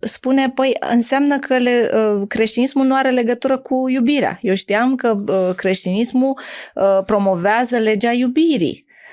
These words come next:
Iubește-ți aproapele ca pe tine însuți." Sunt foarte citate aceste versete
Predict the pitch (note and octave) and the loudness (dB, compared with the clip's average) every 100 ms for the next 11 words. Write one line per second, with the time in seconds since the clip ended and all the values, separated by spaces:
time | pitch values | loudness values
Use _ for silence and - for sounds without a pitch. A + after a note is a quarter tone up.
0 | - - E3+ E3+ E3+ A3 A#3+ A3+ A3 G#3+ | -16 -6 -4 -2 0 0 0 0 -2 -2
1 | G#3+ G#3+ G#3 G#3 G3 G3 F#3+ G#3+ A3+ C#4+ | -4 -2 -2 -2 -4 -4 -2 -2 0 -2
2 | - - - F3 F3+ - G3 G#3 G#3 A3+ | -4 -8 -4 -4 -6 -4 -4 -2 -2 -4
3 | - C4 B3+ E3 D#3+ D3+ D#3+ G#3 - D#3 | -2 -2 0 -2 -2 -2 -4 -4 -4 -2
4 | D#3 D#3 - E3 G#3+ B3 | -2 -2 -4 -2 -2 -4